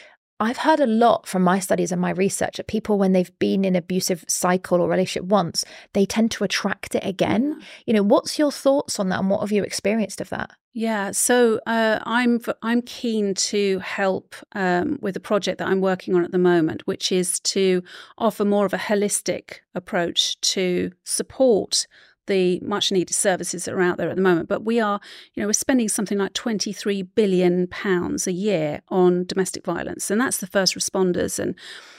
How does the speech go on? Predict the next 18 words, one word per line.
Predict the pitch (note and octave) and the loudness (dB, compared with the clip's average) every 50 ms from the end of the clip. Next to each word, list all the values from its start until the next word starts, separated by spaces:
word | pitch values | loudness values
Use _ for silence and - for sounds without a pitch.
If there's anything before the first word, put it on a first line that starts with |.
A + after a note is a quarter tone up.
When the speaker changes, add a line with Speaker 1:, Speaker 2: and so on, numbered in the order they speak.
| - _ _ | -20 _ _
Speaker 2:
you | - A3+ | -4 2
know, | F3+ F#3+ F3+ | 2 2 2
the, | - F#3+ F3+ - | 2 0 -2 -2
the, | - F#3+ F3+ F3+ F3 - - | 0 0 2 2 2 0 -4
the | - - - | -8 -10 -10
judiciary, | - - - E3 - - G#3 A3+ A3+ - A3+ G#3 G#3 G3+ G#3 | -8 -4 -4 -4 -2 0 0 0 0 0 0 2 4 4 2
you've | G3+ G3 F#3 E3+ - - | 2 2 -2 -2 -2 -2
got | E3+ - - | -6 -2 0
the, | F3+ E3+ E3+ - | 0 0 0 -2
the | - F3 | -4 -6
health | F3 - - G#3+ G3+ G3+ G3 | -4 -2 0 2 2 2 0
sector, | - - - - - - - - G3 F#3+ F#3+ F#3 - | -2 -4 -4 -6 -6 -6 -4 -2 0 2 0 0 0
and | G#3 G3 F#3 | 0 0 0
you've | F3+ F3 - | 0 0 -2
got | - - - | -4 -10 -10
counselling, | - - A#3 A3 G#3+ - - - F#3 F3+ | -6 -4 -2 -2 -2 -2 -2 -2 0 -2
et | - - - | -2 -2 -4
cetera. | - G3 - - - F#3 E3+ F#3 | -6 -6 -4 -6 -6 -6 -6 -8